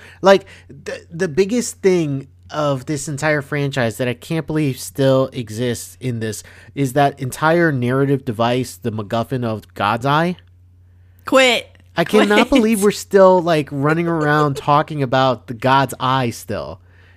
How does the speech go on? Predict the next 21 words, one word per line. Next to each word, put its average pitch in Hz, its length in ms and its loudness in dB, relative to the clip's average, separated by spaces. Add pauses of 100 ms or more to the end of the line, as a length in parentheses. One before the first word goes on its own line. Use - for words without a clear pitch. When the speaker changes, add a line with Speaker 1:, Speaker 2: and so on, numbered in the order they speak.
Speaker 2:
Yeah. 151 220 2
Speaker 1:
And, 147 100 0
like, 147 260 0
still, 214 420 4
that's 175 280 0
a 175 40 -6
narrative 156 640 -2 (280)
device 131 520 0
that 135 140 -4
they're 131 120 -4
still 143 420 -4
using 131 500 -4 (280)
in 147 120 -2
this 135 180 0
Speaker 2:
<laughs> - 20 -8
Speaker 1:
movie. 131 400 -4 (500)
Something 202 380 2
that 214 140 2
came 208 220 -2
out 190 220 0
in, 156 360 -4